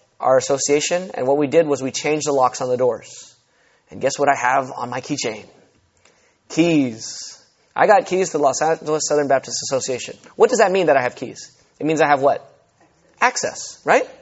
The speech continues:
I have access and authority to enter into the facility.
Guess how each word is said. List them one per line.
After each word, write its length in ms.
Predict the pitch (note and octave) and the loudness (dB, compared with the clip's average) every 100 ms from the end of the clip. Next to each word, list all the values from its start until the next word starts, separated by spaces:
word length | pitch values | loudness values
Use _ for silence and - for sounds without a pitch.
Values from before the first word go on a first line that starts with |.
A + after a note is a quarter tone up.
| _ _ _ _ - | _ _ _ _ -8
I 120 | - C#3+ | 2 2
have 100 | - | 4
access 500 | E3+ G#3 A#3 A#3 - | 2 4 4 4 2
and 120 | G#3+ | 2
authority 380 | A3 F3+ F3 F3 | 4 6 6 4
to 140 | - | 0
enter 300 | D#3 D3+ D#3+ | 0 4 4
into 340 | D#3+ D#3 D3 D3 | 4 0 0 0
the 100 | C#3+ | 0
facility. 520 | D3 D#3+ C#3 A#2 | 2 4 4 2